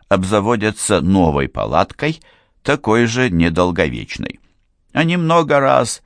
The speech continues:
строят эти временные жилища и с каждым разом поднимаются по дереву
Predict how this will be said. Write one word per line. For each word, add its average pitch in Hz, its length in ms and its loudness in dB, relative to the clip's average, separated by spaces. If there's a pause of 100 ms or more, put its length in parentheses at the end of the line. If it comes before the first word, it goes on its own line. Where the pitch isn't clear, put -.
(100)
строят 110 680 2
эти 76 380 0
временные 67 800 -2
жилища 76 720 -4 (400)
и 110 100 2
с 104 100 -4
каждым 156 420 0
разом 156 420 4
поднимаются 139 800 0
по 139 160 -2
дереву 120 600 0